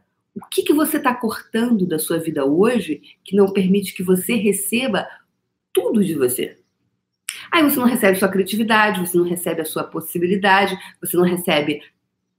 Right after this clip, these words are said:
tudo que aquilo que quando você está sendo você, você pode receber.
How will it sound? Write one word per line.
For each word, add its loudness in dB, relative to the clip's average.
tudo 2
que -2
aquilo 2
que -4
quando 2
você 0
está -2
sendo -4
você, -2
você -2
pode -2
receber. -4